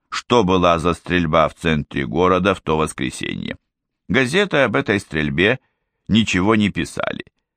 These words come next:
Из тех же газет мы узнали, что в то воскресенье, как раз когда мы прогуливались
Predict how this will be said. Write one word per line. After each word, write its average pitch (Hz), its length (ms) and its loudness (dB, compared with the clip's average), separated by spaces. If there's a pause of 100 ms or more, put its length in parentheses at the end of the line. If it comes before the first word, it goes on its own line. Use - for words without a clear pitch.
(240)
Из 123 240 0
тех 147 260 0
же 117 140 0
газет 104 420 0
мы 92 140 2
узнали, 80 600 0 (520)
что - 200 -2
в 127 80 -4
то 202 140 2
воскресенье, 131 800 0
как 87 240 -6
раз 101 180 2
когда 95 360 0
мы 90 160 2
прогуливались 82 920 0